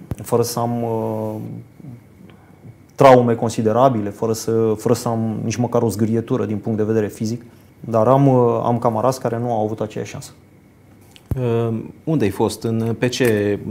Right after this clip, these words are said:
Speaker 2: în ce zone de conflict? În Afganistan? În, uh,
Speaker 1: Am fost în Afganistan, da, am fost în Afganistan de, de două ori și în afară de Afganistan am, am cunoscut foarte bine Africa,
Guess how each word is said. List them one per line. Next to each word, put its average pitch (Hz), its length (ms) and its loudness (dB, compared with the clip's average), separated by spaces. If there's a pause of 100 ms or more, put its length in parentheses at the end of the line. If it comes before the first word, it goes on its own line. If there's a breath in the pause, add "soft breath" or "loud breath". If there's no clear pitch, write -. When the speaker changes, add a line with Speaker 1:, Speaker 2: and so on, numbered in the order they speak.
(200)
Speaker 2:
în 117 140 -2
ce 127 160 0
zone 104 320 0
de 98 280 -2
conflict? 101 560 -4
În 95 240 -4 (240)
Afganistan? 107 680 -2 (120)
În, 110 60 -6
uh, 110 280 -4 (360 loud breath)
Speaker 1:
Am 127 140 2
fost 175 240 2
în 160 60 2
Afganistan, 120 600 0
da, 117 100 2
am 113 100 0
fost 110 220 -8
în 117 60 -6
Afganistan 107 520 -10
de, 101 460 -6
de 104 80 -6
două 110 400 2
ori 131 180 -4 (260)
și - 180 -14
în 113 220 -6
afară 123 340 0
de 120 60 0
Afganistan 113 540 -2
am, 123 440 -4 (380)
am 131 140 -4
cunoscut 131 380 -4
foarte 131 260 0
bine 120 180 -4
Africa, 127 580 -4